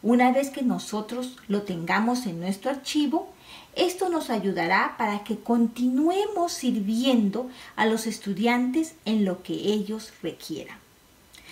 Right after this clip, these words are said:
Por eso es fundamental que usted complete este contrato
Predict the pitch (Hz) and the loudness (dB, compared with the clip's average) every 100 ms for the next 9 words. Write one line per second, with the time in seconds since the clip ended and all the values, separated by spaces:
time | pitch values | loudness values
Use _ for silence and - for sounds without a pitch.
0 | - - 254 254 311 311 330 285 - 285 | -20 0 4 6 4 4 2 2 0 -2
1 | - 311 277 226 196 190 - 233 233 220 | 2 2 4 2 2 2 2 4 4 2
2 | - 220 202 269 269 233 208 214 214 220 | -2 -6 -2 -2 0 2 0 2 0 0
3 | 208 208 220 202 180 180 - 202 180 - | -2 -4 -4 -4 -6 -6 -4 -4 -4 -10